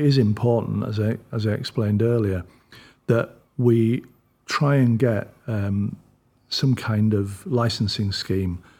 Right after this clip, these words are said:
up and running for, um, for Airbnbs and similar properties.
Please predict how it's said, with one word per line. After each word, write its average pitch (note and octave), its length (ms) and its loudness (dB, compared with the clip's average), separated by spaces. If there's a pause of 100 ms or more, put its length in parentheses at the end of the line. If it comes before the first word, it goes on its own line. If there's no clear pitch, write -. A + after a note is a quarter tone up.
(240)
up - 100 -2
and G#2+ 120 0
running F#2 360 -2
for, G2 500 -4
um, G2 280 -4 (300)
for - 180 -6
Airbnbs F#2+ 840 -2 (800)
and A2+ 120 2
similar G2 320 -4
properties. - 680 -6